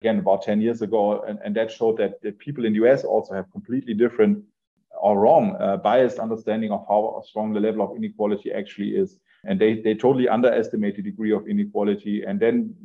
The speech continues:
by now, there have also been more complex research designs where people then get informed about the true extent of inequality in their society. And some of these people then also change their opinion on this because they simply had the wrong information on, uh, about this. So that's,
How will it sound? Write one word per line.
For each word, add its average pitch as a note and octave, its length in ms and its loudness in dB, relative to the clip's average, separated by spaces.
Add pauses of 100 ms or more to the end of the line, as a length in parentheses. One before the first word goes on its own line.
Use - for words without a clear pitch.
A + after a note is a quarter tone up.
(240)
by A2 120 2
now, A2+ 220 4
there A2+ 120 4
have A2+ 140 -2
also A2 260 -4
been G#2 320 0
more G#2 240 -2
complex A#2 400 -4
research A2 400 -2
designs G2+ 400 -2
where G2+ 120 -6
people A2+ 280 -10
then G#2 220 0
get G2+ 160 -4
informed A#2 420 2
about G2+ 260 2
the - 140 -12
true C#3+ 120 2
extent A2 360 0
of - 140 -8
inequality G#2 680 -4 (380)
in G#2 100 -2
their G#2 120 4
society. G#2 640 2
And G#2 320 -2
some A#2 160 -2
of A#2 140 -2
these G#2 100 -10
people G#2+ 280 -4
then G#2 120 0
also G#2 260 -4
change G2+ 300 -6
their G#2 100 -2
opinion A2 440 -2
on F#2+ 140 -14
this F2 120 -14
because G2 420 -4
they G2+ 120 0
simply G#2 460 -6 (400)
had G2+ 200 2
the G#2 80 -4
wrong G#2 400 4
information A2 560 0
on, G2 300 -8 (160)
uh, G2+ 80 -2 (140)
about F#2+ 320 -4
this. - 300 -10 (520)
So B2 160 2
that's, C#3+ 260 2